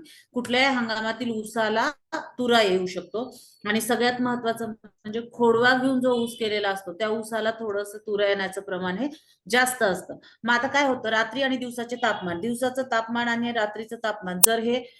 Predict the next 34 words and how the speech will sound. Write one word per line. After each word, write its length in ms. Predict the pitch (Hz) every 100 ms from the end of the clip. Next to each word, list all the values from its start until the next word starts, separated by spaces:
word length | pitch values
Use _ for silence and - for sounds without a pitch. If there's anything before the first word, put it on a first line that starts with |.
| _
अं, 440 | 190 185 180 180 185
दिवसाचं 400 | 240 240 254 254
तापमान 340 | 247 233 240 226
आपण 260 | 226 233
बघायला 320 | 226 226 226 226
गेलो, 260 | 220 185
जर 160 | 175 208
अठ्ठावीस 460 | 202 - 233 240 233
डिग्री 260 | 220 233
सेल्सिअस 560 | 233 220 214 220 220 214
पर्यंत 380 | 214 214 214 214
जायला 420 | 214 202 202 208
लागलं 320 | 208 202 156 - - _ _ 196
आणि 160 | 214
त्याच 220 | 208 226
वेळेस 160 | 226 233
जर 100 | 233
रात्रीचं 480 | 214 202 208 226 240
तापमान 420 | 233 208 214 214
हे 60 | 220
बावीस, 400 | 208 196 220 -
तेवीसच्या 520 | 220 220 214 - 214
अंदाजात 440 | 202 202 208 214 214
असेल, 340 | 226 208 -
तर 340 | - _ -
अशा 240 | 196 196 233
परिस्थितीत 760 | 233 220 226 233 214 226 -
तेथे 220 | 214 208
तुरे 320 | 214 214 196 196
येतात. 240 | 180 170 - - _ 226
हवेतील 360 | 226 240 262
आर्द्रता, 440 | 233 208 202 180 131
आता 380 | - 202 254
सततचा 580 | 254 247 240 262 262 277